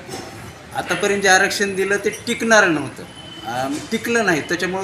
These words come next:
तो विश्वास नव्हता आणि त्यांना त्याच्यामुळं ते स्वतंत्र आरक्षणाची मागणी केली. ते कायद्यात कितपर्यंत, कितपत बरोबर आहे आणि कितपत चूक हे मला नाही सांगता येणार,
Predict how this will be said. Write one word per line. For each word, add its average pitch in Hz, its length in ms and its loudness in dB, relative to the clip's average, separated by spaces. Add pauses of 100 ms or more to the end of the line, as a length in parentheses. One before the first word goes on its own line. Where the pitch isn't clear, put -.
तो 202 60 0
विश्वास 185 480 0
नव्हता 143 280 0
आणि 147 180 2
त्यांना 175 320 0
त्याच्यामुळं 185 500 -2
ते 196 300 -4 (460)
स्वतंत्र 214 400 2
आरक्षणाची 190 640 4
मागणी 165 340 2
केली. 147 220 -4
ते 160 160 -2
कायद्यात 165 380 2
कितपर्यंत, 185 680 -4 (220)
कितपत 180 300 -4 (100)
बरोबर 175 400 0
आहे 165 260 4
आणि 165 160 2
कितपत 160 340 -6
चूक 175 260 -8 (140)
हे 170 60 0
मला 160 240 2
नाही 165 180 0
सांगता 123 320 -4
येणार, 127 160 -6